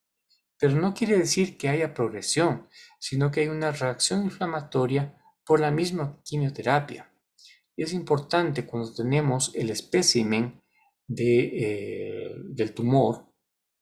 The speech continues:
mandar a hacer este estudio de metilación de M G M T. Mm, tengo unos tres pacientes que tienen esta metilación,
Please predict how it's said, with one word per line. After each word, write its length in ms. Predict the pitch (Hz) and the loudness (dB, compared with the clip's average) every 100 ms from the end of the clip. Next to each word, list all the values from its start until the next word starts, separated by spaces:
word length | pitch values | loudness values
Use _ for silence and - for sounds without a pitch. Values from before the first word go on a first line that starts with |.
| _ _ _ _ _ _ _ _ _ _ _ - | _ _ _ _ _ _ _ _ _ _ _ -2
mandar 360 | 131 131 139 | 0 2 2
a 60 | 170 | 2
hacer 500 | - - 143 143 - _ _ _ | 0 2 2 0 -10 _ _ _
este 240 | 127 - | -6 -4
estudio 420 | 123 - 135 135 135 | -6 -2 0 0 0
de 200 | 123 139 | 0 0
metilación 600 | 127 117 113 110 - 113 | -2 -4 -4 -2 -2 -2
de 220 | 117 107 | -2 -4
M 140 | 107 | -6
G 180 | 110 98 | -6 -8
M 180 | 90 90 | -10 -12
T. 300 | - - _ _ _ _ _ _ _ _ _ - - _ _ _ _ _ _ _ | -16 -20 _ _ _ _ _ _ _ _ _ -20 -20 _ _ _ _ _ _ _
Mm, 500 | 143 113 107 110 - | -6 -4 -4 -6 -8
tengo 580 | 131 127 123 131 139 135 | -4 0 2 2 0 -4
unos 880 | - - 143 143 131 123 117 - _ _ _ _ _ | -8 -10 -10 -8 -8 -8 -10 -14 _ _ _ _ _
tres 220 | - 143 | -2 -2
pacientes 640 | - 139 - 120 110 139 135 | -2 -2 0 0 0 -4 -4
que 120 | - | -6
tienen 560 | - 113 113 113 120 _ _ _ _ _ - | -2 0 2 0 -2 _ _ _ _ _ 0
esta 240 | 143 147 | 2 4
metilación, 840 | 143 139 143 143 - 110 117 135 | 4 4 2 2 0 -2 -2 -6